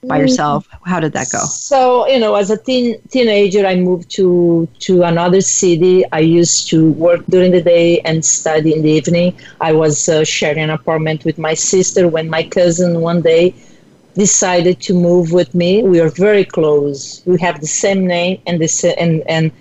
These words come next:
Speaker 2: and the same last name, but she was taller. That's why I became Little Jane, which is Janie in Portuguese, and she's the big Jane, Jane.
Speaker 1: Okay.
Speaker 2: So, um, one day she was working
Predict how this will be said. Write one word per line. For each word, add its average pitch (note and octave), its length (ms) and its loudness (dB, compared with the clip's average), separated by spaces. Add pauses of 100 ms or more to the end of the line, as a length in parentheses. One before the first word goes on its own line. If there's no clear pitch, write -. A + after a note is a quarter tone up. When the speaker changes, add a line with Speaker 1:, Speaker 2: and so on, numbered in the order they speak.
(120)
Speaker 2:
and E3 140 0
the D3+ 40 -4
same E3+ 320 0
last F#3 520 0
name, C#3 260 -8 (360)
but E3 100 -2
she - 180 -2
was F3+ 260 0
taller. F#3 380 0
That's E3 320 -4
why F#3 280 0
I E3+ 100 0
became E3+ 520 -4
Little F#3+ 400 4
Jane, D#3+ 600 -2
which D#3 260 -6
is D3+ 160 -2
Janie E3 480 -2
in D#3 80 -4
Portuguese, G3 840 -2 (200)
and E3+ 160 -2
she's F3 220 0
the E3 80 2
big E3+ 400 0 (280)
Jane, D3 540 -4
Jane. D#3 600 -2 (440)
Speaker 1:
Okay. E3+ 100 -4
Speaker 2:
So, G3+ 600 0 (160)
um, G3 400 -2
one A3 260 0
day G#3+ 240 2
she - 180 -8
was G3 220 -2
working G3 580 -2